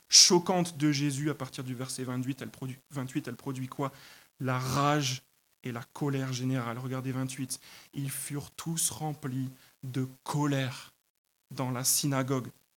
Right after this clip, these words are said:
Lorsqu'ils entendirent ces paroles, ils se levèrent, le chassèrent de la ville et le menèrent jusqu'à un escarpement de la montagne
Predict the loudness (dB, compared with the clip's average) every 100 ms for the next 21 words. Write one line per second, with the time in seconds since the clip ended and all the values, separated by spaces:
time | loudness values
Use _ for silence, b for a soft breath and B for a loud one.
0 | _ _ _ _ _ _ _ _ _ -16
1 | -10 -8 -6 -6 -6 -6 -6 -8 -10 -10
2 | -10 -10 -10 -12 -14 _ _ _ _ _
3 | _ _ -12 -8 -6 -4 -6 -8 -14 _
4 | _ _ _ _ _ -8 2 6 6 4
5 | 0 0 0 0 -2 -2 -4 -6 B B
6 | 0 2 6 6 6 4 0 -4 -4 -4
7 | -2 -4 -4 -6 -2 -2 -2 -2 -2 -2